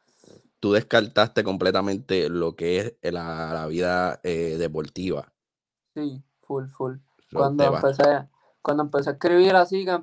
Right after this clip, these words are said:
Speaker 2: que empecé a darme cuenta como que tenía un don ahí, como que me salían las cosas, este, como que, o sea, y, y, y no por orgullo, pero como que veía otras personas y yo como que, "Acho, como que a mí me sale mejor", ¿me entiendes? O sea, no por orgullo, sino que uno,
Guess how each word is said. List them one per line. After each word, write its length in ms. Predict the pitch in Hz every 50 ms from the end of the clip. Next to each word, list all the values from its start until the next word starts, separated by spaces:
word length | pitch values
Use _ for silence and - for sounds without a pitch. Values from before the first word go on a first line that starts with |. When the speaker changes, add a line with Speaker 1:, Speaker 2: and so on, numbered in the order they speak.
| 156 _ -
Speaker 2:
que 80 | 165 156 156
empecé 360 | 151 147 139 147 143 143 147
a 40 | 143
darme 220 | 151 160 170 170
cuenta 260 | 175 180 180 180 185 175
como 240 | 175 170 170 160
que 260 | 160 156 156 160 156 147
tenía 240 | 143 147 143 143 147
un 140 | 160 160 156
don 300 | 156 156 165 170 165 160
ahí, 300 | 151 147 156 170 175 156
como 220 | 156 151 147 143
que 100 | 143 143
me 120 | 143 147
salían 400 | 143 143 139 135 139 139 151 165
las 140 | 165 160 -
cosas, 640 | _ - 143 151 160 160 165 165 - 151 143 143 - _ _ _ _ _ _ _ _ _ _ _
este, 1160 | - 143 147 147 143 139 _ - 147 147 147 147 143 143 143 139 139 139 135 135 135 131 - - _ - - _ _ _ _ _ _ _ _ _
como 260 | - 147 151 151 151
que, 120 | 147 151
o 120 | 156 156 156
sea, 240 | 156 170 156 156 156
y, 200 | 151 151 147 -
y, 360 | 156 156 156 156 151 151 143 -
y 100 | 151 147
no 160 | 151 147 143
por 140 | 170 180 185
orgullo, 360 | 180 175 175 202 208 202 180
pero 220 | 175 170 160 160
como 240 | 156 160 160 160 151
que 100 | 151 156
veía 200 | 151 151 147 151
otras 220 | 151 - 175 180 -
personas 320 | 185 180 180 196 190 180
y 20 | 175
yo 80 | 170
como 220 | 165 175 175 175 151
que, 80 | 156
"Acho, 280 | 135 147 160 - - 190 180 165
como 200 | 151 147 147 147
que 100 | - 156
a 40 | 147
mí 140 | 147 143 143
me 120 | 147 156
sale 240 | 160 170 165 170 170
mejor", 440 | 165 160 156 156 156 175 180 180 170
¿me 80 | 160
entiendes? 400 | 147 147 160 175 180 170 160 156
O 20 | 151
sea, 180 | 156 156 156
no 140 | 151 156 151
por 120 | 147 175 175
orgullo, 360 | 180 175 180 190 185 190 180
sino 240 | 175 175 165 165 156
que 60 | 160
uno, 400 | 156 156 160 160 175 170 156